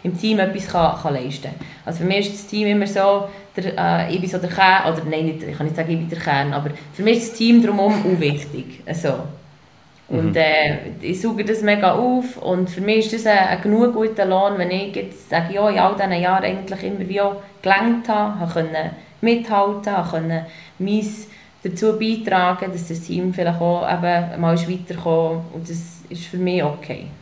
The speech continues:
Speaker 1: Und da braucht,
Speaker 2: Mhm.
Speaker 1: das ist mir dann nicht so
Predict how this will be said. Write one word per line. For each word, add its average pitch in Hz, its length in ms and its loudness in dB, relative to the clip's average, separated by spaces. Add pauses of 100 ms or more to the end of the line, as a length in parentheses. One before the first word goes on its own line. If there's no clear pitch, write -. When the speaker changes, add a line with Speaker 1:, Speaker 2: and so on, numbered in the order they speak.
(360)
Speaker 1:
Und 175 100 -4
da 180 80 2
braucht, 185 420 -2
Speaker 2:
Mhm. 104 300 -4
Speaker 1:
das 185 320 -8 (280)
ist 196 160 -6
mir 220 180 4
dann 208 260 6 (240)
nicht 226 300 2
so 220 60 6